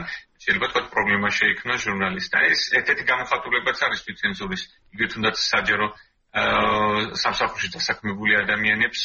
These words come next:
აა, თვითცენზურასთან დაკავშირებით სერიოზული პრობლემები, ამ, გარემო არის ისეთი, რომ შეიძლება, იმიტომ იყო ერთი-ორი შემთხვევა სამსახურიდან გათავისუფლებისა, თქვა იგივე, აა, იუსტიციის სამინისტროდან, აა, რამდენიმე წლის წინ,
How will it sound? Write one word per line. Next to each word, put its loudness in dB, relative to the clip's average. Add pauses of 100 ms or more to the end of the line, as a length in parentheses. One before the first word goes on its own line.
(140)
აა, 2 (580)
თვითცენზურასთან 0
დაკავშირებით 0
სერიოზული -2
პრობლემები, 0 (300)
ამ, 4 (160)
გარემო 2
არის 2
ისეთი, -2
რომ -6
შეიძლება, -2
იმიტომ -10
იყო -4
ერთი-ორი 0
შემთხვევა -2 (140)
სამსახურიდან -6
გათავისუფლებისა, -6
თქვა -8
იგივე, -8 (580)
აა, -4 (140)
იუსტიციის 0
სამინისტროდან, -2 (560)
აა, 0 (540)
რამდენიმე 0
წლის 0
წინ, 2